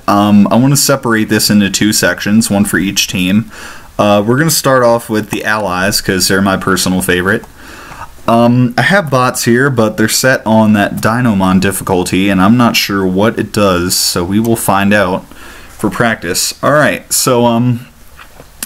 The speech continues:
as I said in the previous video, uh, the different classes, they're not just, um, vague classes, they're their own characters, they have their own looks, their own personality, their own backstory. And so, um, I'm just gonna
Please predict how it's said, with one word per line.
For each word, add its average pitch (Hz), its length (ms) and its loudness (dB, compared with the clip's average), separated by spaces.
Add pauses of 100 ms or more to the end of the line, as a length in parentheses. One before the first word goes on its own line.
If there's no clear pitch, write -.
(140)
as 135 160 0
I 185 60 0
said 185 180 -2
in 175 100 -2
the 147 60 0
previous 123 480 0
video, 101 680 0
uh, 95 340 2 (140)
the 110 80 2
different 120 340 0
classes, 110 600 -2
they're 104 160 2
not 101 240 0
just, - 420 -2 (260)
um, 98 520 2 (320)
vague 101 420 -2
classes, 95 640 -2
they're 92 420 -2
their 104 300 0
own 107 180 2
characters, 92 720 -2
they 92 140 0
have 92 220 -2
their 95 160 0
own 95 180 2
looks, 101 380 0
their 95 180 0
own 95 140 0
personality, 95 760 0
their 98 160 0
own 98 100 -2
backstory. 98 760 -2 (1300)
And 110 160 4
so, 113 320 2
um, 117 580 2
I'm 123 160 0
just 135 160 -2
gonna 117 340 0